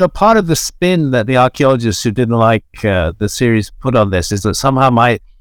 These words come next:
my series was taking credit away from indigenous peoples. Absolute rubbish. Quite the opposite of that. If there was a lost civilization,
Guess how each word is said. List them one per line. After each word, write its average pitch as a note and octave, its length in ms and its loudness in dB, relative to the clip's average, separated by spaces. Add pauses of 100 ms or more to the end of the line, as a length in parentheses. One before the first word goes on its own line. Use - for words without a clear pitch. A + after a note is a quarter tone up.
(320)
my B2 140 0
series C#3 400 0
was A#2+ 160 -2
taking C#3+ 460 -2
credit C#3+ 440 -4
away B2 300 2
from B2 200 -4
indigenous A#2+ 540 -2
peoples. A#2+ 540 -4
Absolute G3+ 480 0
rubbish. D3 460 -2
Quite F3 260 0
the F3 140 -2
opposite D#3 420 -2
of - 120 -6
that. F2+ 280 -8
If E3 160 -4
there C4 160 0
was A#3 180 0
a G3 60 0
lost D3 380 0
civilization, G#2 760 -4